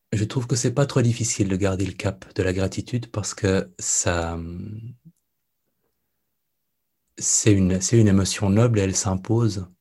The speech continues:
par rapport aux alternatives qui pourraient, euh, bondir dessus. Je, je, je me rends bien compte que c'est aussi une meilleure façon, euh,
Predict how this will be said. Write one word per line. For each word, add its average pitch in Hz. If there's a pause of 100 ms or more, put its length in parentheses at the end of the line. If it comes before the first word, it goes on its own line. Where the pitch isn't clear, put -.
(160)
par 95
rapport 95
aux 95
alternatives 92
qui 110
pourraient, 85 (240)
euh, 87
bondir 101
dessus. 90
Je, -
je, -
je 104
me 101
rends 98
bien 101
compte 120
que 104
c'est -
aussi 95
une 92
meilleure 101
façon, 98 (720)
euh, 90